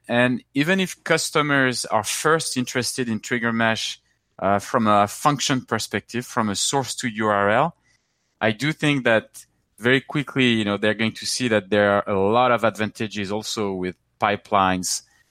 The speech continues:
uh, in, uh, in, in Knative. So that's, it's one of the example, right? The, the, the first, uh, attraction is going to be the, with the core function and then the eventing. But then the pipelines, I, I think, are going to be a,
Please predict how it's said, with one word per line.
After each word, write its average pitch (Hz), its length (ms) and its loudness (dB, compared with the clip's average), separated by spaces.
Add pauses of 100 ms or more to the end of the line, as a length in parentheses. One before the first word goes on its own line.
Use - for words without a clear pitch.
(140)
uh, 85 720 2
in, 98 240 0
uh, 85 400 0
in, 95 200 -2 (100)
in 98 160 -2
Knative. 90 520 -2 (100)
So - 140 -6
that's, 104 360 -2 (520)
it's - 140 -6
one 156 240 4
of 160 100 2
the 147 100 4
example, 110 520 0
right? 107 240 4
The, 107 140 4
the, 104 140 -2
the 101 140 -2
first, - 680 0 (300)
uh, 98 260 4
attraction 123 580 0
is 107 120 -2
going 110 180 -2
to - 120 -12
be 104 180 -4
the, 92 240 2
with 95 180 -6
the 95 80 -4
core 113 280 -2
function 107 800 2
and 95 180 -2
then 117 220 4
the 107 180 2
eventing. 107 560 0 (540)
But - 180 0
then 120 200 4
the 107 80 2
pipelines, 113 880 2
I, 98 260 0
I - 40 -8
think, 110 280 -2
are 104 100 2
going 95 240 -4
to - 140 -14
be 98 240 -2
a, 90 200 2